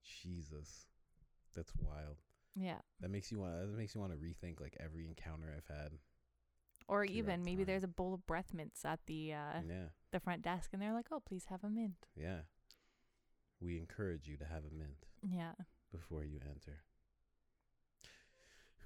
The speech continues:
Speaker 1: Which is really weird. Like, when we talk about this whole thing with people getting naked and this and that, because you can also see video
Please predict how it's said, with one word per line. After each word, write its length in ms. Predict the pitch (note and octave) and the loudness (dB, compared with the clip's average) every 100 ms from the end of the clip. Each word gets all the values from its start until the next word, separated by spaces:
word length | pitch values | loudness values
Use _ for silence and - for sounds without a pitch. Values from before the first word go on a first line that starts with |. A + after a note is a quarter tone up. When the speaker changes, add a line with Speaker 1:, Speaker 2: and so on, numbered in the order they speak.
| - | 0
Speaker 1:
Which 120 | D3+ | 2
is 100 | F3+ | 6
really 180 | C4+ G#3+ | 6 6
weird. 420 | B2 A#2 G2+ E2 - - - - - | 8 8 6 2 -6 -14 -18 -20 0
Like, 180 | G#2 G#2+ | 2 4
when 120 | A2+ | 4
we 80 | A2+ | 4
talk 260 | A#2+ A2 G#2+ | 6 4 4
about 320 | F#2+ F#2 - - | 4 2 0 -6
this 140 | G2 - | -6 -4
whole 200 | G#2+ F#2+ | -2 -2
thing 280 | - G2 F#2 | 0 2 2
with 120 | - | 0
people 340 | G2 F2+ F2 | -2 0 0
getting 320 | E2 E2+ D#2+ | 0 -2 -2
naked 380 | E2+ F#2 - G2 | -4 -6 -4 -4
and 120 | E2+ | -4
this 160 | E2+ - | -8 -8
and 140 | D#2+ | -8
that, 240 | E2+ F#2 - | -4 -4 -6
because 300 | - F#2 F#2 | -6 -6 -4
you 60 | |
can 160 | D3 C3 | -2 -2
also 460 | - A#2+ C#3 A#2 F#2 | 0 -2 0 -2 -2
see 500 | - - D#3 C3 F2 | -2 -2 -2 -2 0
video 580 | F#2 B2+ G2 A1+ A1 | 0 2 2 -2 -8